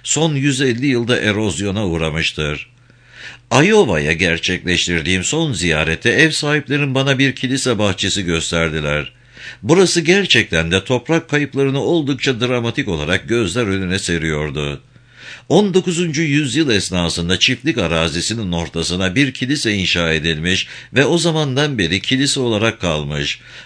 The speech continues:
Ancak çevresinde bulunan toprak da ekilerek kullanılmıştı. Bu kilisenin çevresindeki toprak çiftliklerde bulunan topraktan çok daha hızlı aşınmaya uğradığından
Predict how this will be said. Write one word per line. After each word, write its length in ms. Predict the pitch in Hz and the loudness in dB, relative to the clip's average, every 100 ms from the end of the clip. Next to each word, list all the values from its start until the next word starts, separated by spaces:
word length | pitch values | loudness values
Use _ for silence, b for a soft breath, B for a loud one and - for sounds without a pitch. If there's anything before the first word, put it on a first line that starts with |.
| B | B
Ancak 420 | 160 180 170 - | 0 4 2 2
çevresinde 720 | - 151 139 147 143 120 143 | 2 2 2 0 0 0 0
bulunan 380 | 107 95 90 98 | 0 0 0 -2
toprak 520 | - 107 110 135 131 | -2 -4 0 -2 0
da 60 | 117 | -2
ekilerek 640 | - 120 131 113 110 113 - | 0 -2 -2 0 2 0 -2
kullanılmıştı. 1040 | 107 92 95 87 82 87 - 73 71 - - B B B B B | -2 -2 -2 -2 -2 -4 -2 -4 -4 -6 -16 B B B B B
Bu 140 | 190 | 0
kilisenin 540 | - 180 208 147 117 | 2 -2 0 0 0
çevresindeki 760 | 117 107 104 104 101 95 101 135 | 0 0 0 0 0 -2 0 0
toprak 480 | 87 78 82 95 - | -2 -4 0 0 2
çiftliklerde 760 | 131 120 135 123 127 107 139 | -2 0 -4 0 0 0 0
bulunan 360 | 107 82 90 98 | -2 0 -2 -2
topraktan 680 | 95 85 87 87 - 98 | -4 -4 -2 -4 0 -2
çok 340 | 90 151 165 - | 0 0 -2 0
daha 200 | 143 135 | 0 0
hızlı 420 | 107 127 110 123 | 0 -4 -2 -2
aşınmaya 520 | 101 120 110 101 127 | 0 -2 -2 0 0
uğradığından 760 | 113 87 80 80 78 73 85 | 0 0 -2 -2 -2 -2 -2